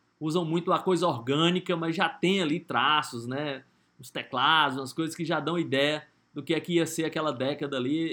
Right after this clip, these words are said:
Esse disco, pra mim, ele é icônico, assim. É uma banda que não se fala tanto por aqui, é, quando eu falo por aqui é pelo Brasil,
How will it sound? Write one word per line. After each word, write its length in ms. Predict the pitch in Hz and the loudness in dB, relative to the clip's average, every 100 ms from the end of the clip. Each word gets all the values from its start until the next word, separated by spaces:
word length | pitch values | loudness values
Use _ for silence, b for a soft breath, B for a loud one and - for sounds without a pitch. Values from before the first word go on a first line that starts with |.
| 127 | -4
Esse 200 | 160 180 | -6 -6
disco, 280 | 156 185 - | -8 -10 -6
pra 140 | 185 | -6
mim, 160 | 147 170 | -2 0
ele 140 | 185 | 0
é 80 | 185 | 0
icônico, 640 | 180 - 147 160 156 139 | -4 -4 0 0 -2 -2
assim. 340 | 131 - 143 147 _ _ _ _ - | -6 -4 -8 -10 _ _ _ _ -6
É 160 | 156 | -2
uma 140 | 196 185 | 0 0
banda 240 | 233 254 | 0 -2
que 100 | 262 | -4
não 80 | 269 | -4
se 160 | 262 | -4
fala 300 | - 220 214 | 2 4 4
tanto 360 | 208 175 214 180 | 2 0 0 -2
por 240 | - 170 | -4 -2
aqui, 440 | 156 - 185 220 - _ _ _ _ _ _ _ - | -2 -2 -4 -4 -8 _ _ _ _ _ _ _ -16
é, 300 | 139 135 131 | -10 -6 -6
quando 180 | 135 139 | -6 -8
eu 60 | 127 | -4
falo 240 | 143 131 | -4 -4
por 160 | 143 127 | -6 -6
aqui 220 | 120 139 | -6 -4
é 240 | 127 123 | -2 -4
pelo 240 | 117 131 127 | -6 -6 -4
Brasil, 580 | 143 120 110 139 175 | -2 -2 -2 -4 -4